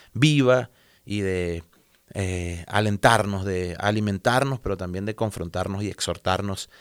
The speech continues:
a medida que Dios quiere y cómo lo quiere hacer. Hoy en el control técnico, mi amigo y hermano Oscar Pulido, estamos listos para compartir con todos ustedes, pues, un mensaje de la palabra de Dios titulado Rumbo al Amor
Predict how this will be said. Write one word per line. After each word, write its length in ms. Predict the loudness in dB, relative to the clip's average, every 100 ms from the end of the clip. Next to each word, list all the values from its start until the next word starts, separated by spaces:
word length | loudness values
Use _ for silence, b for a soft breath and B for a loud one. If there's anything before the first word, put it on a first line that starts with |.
| B B
a 120 | 0
medida 420 | 4 4 6 4
que 140 | 2
Dios 200 | -4 -4
quiere 380 | -4 -2 -2 -2 -8 b
y 140 | -10 0
cómo 280 | 2 4
lo 80 | 2
quiere 300 | 0 -2 0
hacer. 400 | 0 -2 -4 -12 -20 b b b
Hoy 540 | 0 2 2 2 0
en 80 | -2
el 100 | -2
control 360 | -2 0 0 4
técnico, 520 | 2 2 -4 -8 -12 b b b
mi 80 | -2
amigo 320 | 0 0 0
y 60 |
hermano 580 | 0 0 -2 -2 -2 -2 0
Oscar 440 | 0 2 2 2
Pulido, 460 | 0 0 2 2 0
estamos 320 | 0 -4 -2
listos 360 | -4 -4 -6
para 200 | -4 -4
compartir 500 | -4 -6 -6 -6 -6
con 160 | -6 -4
todos 260 | 0 0 -2
ustedes, 480 | -4 -2 -2 -4 -10 b b b
pues, 380 | 0 0 -2 -10 B B
un 100 | -4
mensaje 640 | 0 2 4 4 4 0 -2 b b
de 80 | -2
la 140 | -2
palabra 380 | -2 0 4 6
de 120 | 6
Dios 300 | 4 0 -2
titulado 720 | -4 -4 0 2 4 4 2 -2 b b b b
Rumbo 680 | -4 4 6 6 6 4 2 2
al 140 | 2
Amor 380 | 4 4 4